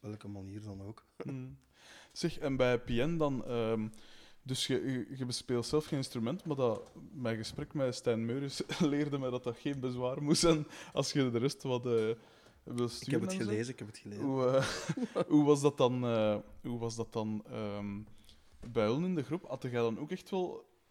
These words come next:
Speaker 2: mengde jij ook in, in het, het songschrijven echt? Dan van, gasten, dat trekt op, allee, dat, dat stuk zou toch veranderen? <laughs> Of, of, allee.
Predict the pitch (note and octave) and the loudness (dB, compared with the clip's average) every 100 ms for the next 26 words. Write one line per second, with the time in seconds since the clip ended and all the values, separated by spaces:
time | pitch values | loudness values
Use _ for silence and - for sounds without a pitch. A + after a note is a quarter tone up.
0 | - D3 B2+ C#3 F#3 F3 C#3+ B2 C#3+ D#3 | -18 -8 -2 0 0 0 2 4 2 0
1 | E3 C3 B2+ A#2+ A2+ - A#2+ - - - | -4 -4 -4 -4 -6 -12 -16 -14 -12 -6
2 | C#3 D3+ - - F3 G3 F#3+ G#3+ - C#3 | -4 -4 -4 -4 -2 -2 -4 -6 -4 -2
3 | B2+ A2+ A2 A2+ - - - - - A#2 | -2 -4 -4 -8 -12 -20 -20 -20 -10 -10
4 | - A#2+ A2+ A#2+ - A#2+ A#2+ A2 G#2+ A#2 | -6 -6 -6 -12 -8 -6 -4 -4 -4 -2
5 | A#2 - C#3 - B2 B2 - A#2 C3 C#3 | -4 -2 -4 -4 -4 -6 -2 2 2 2
6 | D3 D#3+ - - - - C3+ B2+ A#2+ B2 | 2 2 -2 -10 -16 -4 -2 -2 -4 -4
7 | A#2 A#2 A#2+ | -2 -2 -4